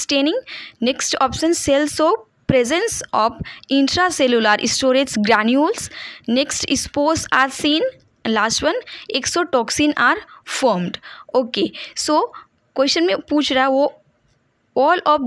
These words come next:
these are fo-, all of the followings occurs in the stationary phase of bacterial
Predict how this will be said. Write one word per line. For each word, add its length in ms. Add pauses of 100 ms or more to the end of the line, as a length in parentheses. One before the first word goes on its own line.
these 300 (120)
are 80
fo-, 220 (120)
all 260 (120)
of 200
the 160
followings 540 (140)
occurs 360
in 100
the 220
stationary 720
phase 420 (140)
of 160 (140)
bacterial 580